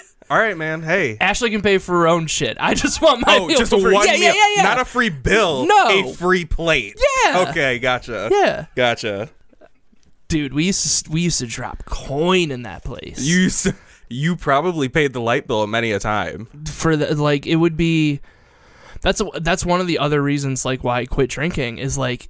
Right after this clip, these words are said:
Speaker 2: it's so much cheaper to go out now,
Speaker 1: Yeah.
Speaker 2: especially to Stowe Tavern, because,
Speaker 1: Mm-hmm.
Speaker 2: like, our bill would be, like, excuse me, no lie, after tip, eighty bucks
Speaker 1: Mm-hmm.
Speaker 2: at a fucking side corner bar thing.
Speaker 1: Yeah.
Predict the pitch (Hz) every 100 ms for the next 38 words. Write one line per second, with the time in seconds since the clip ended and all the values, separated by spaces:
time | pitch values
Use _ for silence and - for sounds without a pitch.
0 | - 143 - - - 139 151 156 - -
1 | 139 156 151 143 131 113 - 165 185 190
2 | - 156 104 98 151 156 - 208 202 214
3 | - 208 214 220 226 226 226 208 180 196
4 | 180 - 175 208 208 190 170 160 147 127
5 | - _ _ - - - - - _ -
6 | 180 165 - - - 180 208 220 185 180
7 | 156 151 156 - 147 160 143 - - -
8 | 139 147 147 131 165 - - - 123 135
9 | 139 - 196 175 - 202 196 196 175 147
10 | - - - 147 151 170 160 - - _
11 | - 156 - _ - - 180 175 165 139
12 | 131 135 135 123 120 160 117 95